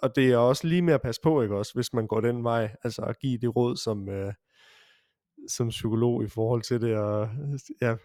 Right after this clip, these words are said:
prøv lige at gøre din tilstand endnu værre, så er jeg sikker på, at, at du har det meget bedre.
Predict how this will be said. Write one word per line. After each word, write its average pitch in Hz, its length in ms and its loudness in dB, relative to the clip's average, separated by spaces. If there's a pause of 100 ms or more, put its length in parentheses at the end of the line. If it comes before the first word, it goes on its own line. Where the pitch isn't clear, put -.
(160)
prøv 160 180 8
lige 165 340 8
at 147 80 4
gøre 120 160 4
din 120 180 -4
tilstand 143 480 -2 (180)
endnu 156 260 6
værre, 113 440 2
så - 200 -6
er 120 60 0
jeg 117 140 0
sikker 120 240 -6
på, 113 220 -2
at, 95 140 -4 (840)
at - 140 -8
du 117 80 2
har 110 160 2
det 104 80 -2
meget 98 220 -4
bedre. 101 280 -4